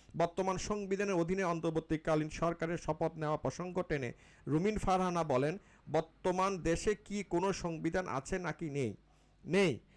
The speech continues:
যদি সংবিধান না থাকে, তাহলে অন্তর্বর্তী সরকার এই সংবিধানের অধ-, অধীনে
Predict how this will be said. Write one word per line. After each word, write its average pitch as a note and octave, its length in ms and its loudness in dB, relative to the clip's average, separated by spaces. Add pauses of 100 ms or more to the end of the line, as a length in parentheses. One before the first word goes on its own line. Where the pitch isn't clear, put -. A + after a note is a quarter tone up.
(160)
যদি F3 220 2
সংবিধান G3+ 480 2
না E3+ 200 2
থাকে, G3+ 320 2
তাহলে F3 320 2
অন্তর্বর্তী D#3 520 2
সরকার F3 540 -2
এই F3+ 240 0
সংবিধানের D#3 580 0
অধ-, D3 240 -2
অধীনে F3+ 500 0